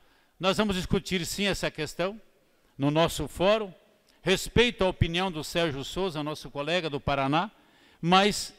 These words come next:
essa essência, esse foco, nós vamos fazer com que ele prevaleça e beneficie a região toda como um só. Parabéns à Foz do Iguaçu, ao Paraguai, à Argentina e ao Uruguai por fazerem parte,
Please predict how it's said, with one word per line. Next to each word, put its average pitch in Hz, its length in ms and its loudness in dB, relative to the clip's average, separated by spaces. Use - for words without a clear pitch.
essa 185 300 2
essência, 180 460 0
esse 156 200 -8
foco, 151 360 -2
nós 156 180 -4
vamos 143 260 -4
fazer 131 400 -6
com 147 160 -8
que 160 100 -6
ele 156 140 -4
prevaleça 175 760 2
e 196 120 -2
beneficie 175 680 4
a 165 80 6
região 147 380 0
toda 156 400 0
como 147 220 -2
um 131 40 -6
só. - 240 -12
Parabéns 156 460 2
à - 80 0
Foz 156 180 0
do 131 60 -4
Iguaçu, 139 440 0
ao 170 120 2
Paraguai, 151 460 4
à 170 40 6
Argentina 180 580 0
e 190 120 4
ao 196 100 8
Uruguai 160 500 6
por 151 120 -4
fazerem 156 460 0
parte, 175 500 0